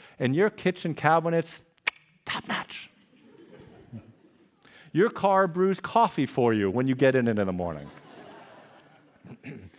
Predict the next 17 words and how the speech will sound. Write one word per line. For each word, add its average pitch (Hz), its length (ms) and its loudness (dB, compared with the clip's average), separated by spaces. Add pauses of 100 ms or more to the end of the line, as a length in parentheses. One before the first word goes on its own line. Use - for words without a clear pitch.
(360)
And 131 140 -6
what 135 140 -4
you 143 40 -4
think 190 280 -2
to 180 100 -4
yourself 151 440 0
is, 120 280 -2
"Ooh, 339 200 2
I've 156 200 0
done 101 220 -4
good." 87 680 -10 (1500)
No, 165 160 -12
you 95 160 -10
haven't. 82 460 -14 (1000)
God's 110 320 -2
been 82 160 -12
good. 71 160 -20